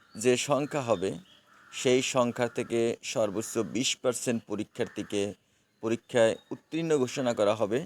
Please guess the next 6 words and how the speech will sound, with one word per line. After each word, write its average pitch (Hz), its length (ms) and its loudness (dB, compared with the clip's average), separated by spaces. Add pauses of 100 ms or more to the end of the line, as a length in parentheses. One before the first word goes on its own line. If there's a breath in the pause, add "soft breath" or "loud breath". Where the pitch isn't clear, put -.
(540)
যাতে 113 400 2
করে 95 280 2 (540)
কেউ 123 240 4
যোগদান 120 560 2
না 117 240 2
করলেও 95 480 0